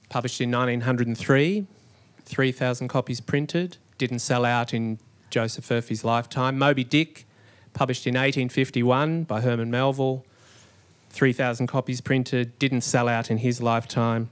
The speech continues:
died as a customs officer in New York in the eighteen nineties, with the book completely unknown, didn't become known until after the First World War, largely due to D H Lawrence championing it on the Oxford World Classics list, and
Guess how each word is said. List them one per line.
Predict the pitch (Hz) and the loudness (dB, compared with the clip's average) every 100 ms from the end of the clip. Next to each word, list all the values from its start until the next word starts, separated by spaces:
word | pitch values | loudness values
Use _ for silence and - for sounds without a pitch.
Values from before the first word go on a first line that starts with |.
| - | 2
died | 135 123 | 4 4
as | 120 | 0
a | 113 | -4
customs | - 139 - 135 120 - 120 | 0 0 2 0 -2 -2 -2
officer | 113 110 - | -2 -4 0
in | 117 | 0
New | 117 | 2
York | 117 113 - | 2 0 0
in | 113 | -2
the | 107 104 | 0 -2
eighteen | 120 113 110 110 | -2 -2 0 0
nineties, | 120 131 123 131 120 - - - - - - | 2 0 0 -2 -4 -8 -16 -20 -20 -6 -4
with | 117 | -2
the | 113 | 0
book | 120 | -2
completely | - 117 156 156 131 | -2 0 2 4 2
unknown, | 113 110 107 123 165 - - - _ _ | 2 0 0 0 -4 -10 -20 -20 _ _
didn't | 151 143 | 2 2
become | 135 - 127 120 | 0 -2 -2 0
known | 117 110 120 165 - - - - | -2 -2 -2 -4 -10 -20 -10 -8
until | 110 - 117 | -4 -2 0
after | 131 120 - | 0 0 -4
the | 107 | -4
First | - 110 - | -2 -2 0
World | 107 107 | -2 0
War, | 110 127 - - - | 0 -2 -6 -20 0
largely | 147 139 127 123 | 2 2 2 -2
due | 117 120 113 | 0 -2 -2
to | - 107 101 - | -2 -2 -2 0
D | 120 | 0
H | 110 - - | 0 -4 -2
Lawrence | 113 113 - - - - _ _ - | -2 -2 -6 -12 -14 -18 _ _ -4
championing | 120 113 110 117 | -2 0 -2 -4
it | 131 - | -4 -4
on | 113 | -2
the | 110 | -2
Oxford | 139 120 - 110 | -2 -2 -4 -2
World | 113 110 | 0 0
Classics | - 113 110 123 - | -2 -4 -4 -8 -4
list, | 107 - | -4 -4
and | 101 | -8